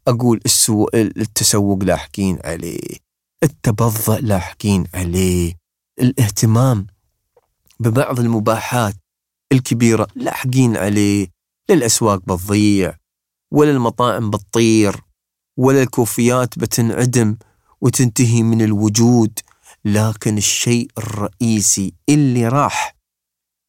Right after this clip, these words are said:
يعني تندمين عليه هو إن مر عليك رمضان وطلع من دون ما أنت تستفيدين منه. بعض الحريم يا أخي من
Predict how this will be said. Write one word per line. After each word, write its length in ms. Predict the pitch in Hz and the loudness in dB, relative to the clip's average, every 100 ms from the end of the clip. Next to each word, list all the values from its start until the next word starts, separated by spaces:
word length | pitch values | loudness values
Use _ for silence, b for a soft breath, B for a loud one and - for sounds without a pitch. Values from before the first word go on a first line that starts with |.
| - | -2
يعني 680 | 120 110 107 113 110 110 - | -2 0 -2 0 0 0 -4
تندمين 640 | - 127 113 117 151 180 | 0 0 2 2 4 2
عليه 380 | - 147 180 185 - _ _ _ b - | 0 0 2 0 -6 _ _ _ b -2
هو 220 | 120 120 - | 0 2 2
إن 340 | 127 117 107 | 0 2 0
مر 260 | 101 117 - | 0 0 -4
عليك 400 | - 107 104 - | -6 -6 -4 -4
رمضان 500 | 101 95 98 101 101 - _ _ _ _ _ _ | -4 -4 -2 -2 -4 -10 _ _ _ _ _ _
وطلع 600 | 127 120 170 190 214 196 - _ _ _ _ _ | -2 0 2 2 2 0 -8 _ _ _ _ _
من 280 | 120 113 104 | 0 0 0
دون 240 | 117 117 | 0 0
ما 240 | 107 101 98 | 0 -2 -2
أنت 200 | 113 107 | -4 -4
تستفيدين 680 | 98 - - 98 - 95 104 | -4 -4 -4 -4 -8 -6 -2
منه. 380 | 98 87 85 85 - | -2 -2 -4 -8 -2
بعض 220 | 180 185 | -2 0
الحريم 480 | 165 - 131 135 139 | -2 -2 -2 0 0
يا 200 | 110 104 | 0 -4
أخي 240 | 117 110 | -6 -6
من 200 | 107 123 | -2 -2